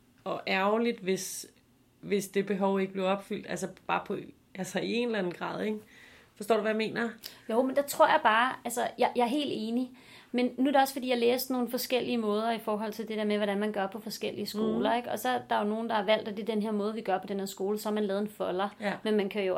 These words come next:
Speaker 2: også i sin egen klasse med sin makker aftale, nu er det det her, vi prøver af, og så at man skriver det ud.
Speaker 1: Ja.
Speaker 2: Altså, fordi egentlig oplever jeg, at man kommer meget langt med at fortælle, vi, vi vil gerne prøve det her af som noget nyt, og det gør, det vil vi gerne prøve, fordi
Speaker 1: Ja.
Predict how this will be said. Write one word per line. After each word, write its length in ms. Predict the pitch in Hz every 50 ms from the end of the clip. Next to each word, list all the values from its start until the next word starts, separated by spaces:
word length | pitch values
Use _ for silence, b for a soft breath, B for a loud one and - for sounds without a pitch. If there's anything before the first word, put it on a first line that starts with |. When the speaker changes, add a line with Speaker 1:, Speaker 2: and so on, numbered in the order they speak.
| 190 214
Speaker 2:
også 180 | 247 247 285
i 120 | 277 254 226
sin 180 | - 226 202
egen 220 | 185 190 214 247 247
klasse 380 | - 226 196 190 202 202 247
med 160 | 233 220 208
sin 320 | 208 - - 202 190 190 180 - _ _
makker 400 | - 185 175 175 180 190 - 196
aftale, 680 | 156 - - 196 196 196 208 214 - 247 214 220 214 214 B B B B B B
nu 60 | - 269
er 40 |
det 100 | 254 254
det 100 | 254 262 247
her, 80 | 262
vi 100 | 220 226
prøver 320 | 208 214 - 226 202 202 202
af, 320 | - 202 233 240 240 - - _ _ _
og 120 | - 208
så 160 | - - 262
at 100 | 247 247
man 160 | 247 233 220 226
skriver 360 | - - - 262 254 262 269
det 220 | 269 262 269 269 262
ud. 160 | 254 247 240 - - _ _
Speaker 1:
Ja. 100 | 196 208
Speaker 2:
Altså, 160 | 214 214 233 220 208 B B B B B B B B _
fordi 140 | 254 226 247 196
egentlig 300 | - 262 262 269 269 -
oplever 380 | 233 240 233 240 262 254 240 226
jeg, 220 | 220 214 202 202
at 60 | 196
man 140 | 202 196 202
kommer 300 | - 220 220 202 202 196
meget 340 | 190 185 180 196 220 240 233
langt 460 | 214 208 214 - - - - - - -
med 300 | - 214 214 214 214 226 214 - b b b b b b b b
at 160 | - - - -
fortælle, 580 | - - 226 220 - - 233 - - 226 240 220
vi, 180 | 233 277 262 -
vi 80 | 226 262
vil 100 | 254 269
gerne 200 | 262 240 247 240
prøve 240 | - - 247 240 233 240
det 120 | 240 240
her 140 | 247 254 233
af 260 | 208 208 214 208 - 208
som 120 | - 233
noget 220 | 220 214 208 208 208
nyt, 160 | 226 254 254
og 120 | - 214
det 100 | 247 240
gør, 180 | - 233 233 233
det 200 | 240 208 262 240
vil 100 | 254 233
vi 60 | 240
gerne 220 | 233 233 233 240
prøve, 300 | 233 - 233 220 233 247
fordi 520 | 247 247 226 208 - 240 226 226 - - - _
Speaker 1:
Ja. 160 | - 202 175